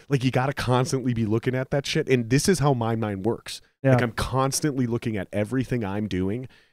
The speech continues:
Speaker 1: and judging it way harsher than anybody could ever say. So I'm already mentally prepe-, prepared for it all.
Speaker 2: Mm.
Speaker 1: Because you gotta have thick skin in the entertainment business. I don't care if you're a comp-, comedian, a podcaster, a musician.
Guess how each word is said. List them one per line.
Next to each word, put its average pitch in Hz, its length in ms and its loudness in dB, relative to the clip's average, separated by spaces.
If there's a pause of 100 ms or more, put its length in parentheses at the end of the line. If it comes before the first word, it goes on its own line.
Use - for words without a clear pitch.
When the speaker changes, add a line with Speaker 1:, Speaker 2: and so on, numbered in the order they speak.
(140)
Speaker 1:
and 104 120 -8
judging 110 460 0
it 135 160 -2 (580)
way 131 200 6
harsher 117 600 -2 (120)
than 107 240 -2
anybody 123 540 2
could 107 240 -6
ever 104 300 -2
say. 95 400 -4 (200)
So - 200 2
I'm 123 220 0
already 117 320 2
mentally 101 400 -4
prepe-, - 380 -6 (180)
prepared 110 400 2
for 85 180 -2
it 85 60 -4
all. - 180 -12 (160)
Speaker 2:
Mm. 131 180 2
Speaker 1:
Because 123 200 4
you 117 60 4
gotta 143 160 6
have 92 120 -4 (140)
thick 113 180 0
skin 110 300 0
in 95 120 2
the 92 120 0
entertainment 90 440 -2
business. 90 300 -4
I 107 40 0
don't 107 100 0
care 117 140 2
if 95 100 0
you're 95 100 0
a - 40 -6
comp-, 120 280 -4
comedian, 139 580 2 (260)
a 104 40 -12
podcaster, 123 800 2
a - 20 2
musician. 110 760 2